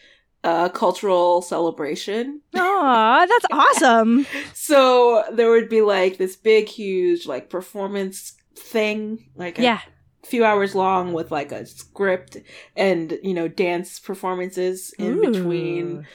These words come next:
Speaker 1: And it was just so great. Um, and I learned a lot about <laughs> Diwali over four
Speaker 2: Yes.
Speaker 1: years.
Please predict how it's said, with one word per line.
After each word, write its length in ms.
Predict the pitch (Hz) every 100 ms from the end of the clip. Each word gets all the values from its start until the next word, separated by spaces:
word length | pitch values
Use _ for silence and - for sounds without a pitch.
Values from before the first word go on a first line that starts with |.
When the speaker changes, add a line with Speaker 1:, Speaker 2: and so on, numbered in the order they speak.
| - - _
Speaker 1:
And 140 | - 185
it 80 |
was 180 | 170 185
just 180 | - -
so 160 | 220 208
great. 460 | 185 170 165 - - - -
Um, 500 | 220 208 190 185 185 151
and 280 | 180 185
I 140 | - 190
learned 280 | 185 185 190
a 60 |
lot 420 | 175 170 165 165 185
about 560 | 185 170 170 - _
<laughs> 20 | 277
Diwali 920 | 269 302 240 240 - 226 - 220 - _ -
over 800 | 294 294 220 214 196 254 285 220
four 120 | 180 180
Speaker 2:
Yes. 40 |
Speaker 1:
years. 520 | 254 262 277 - -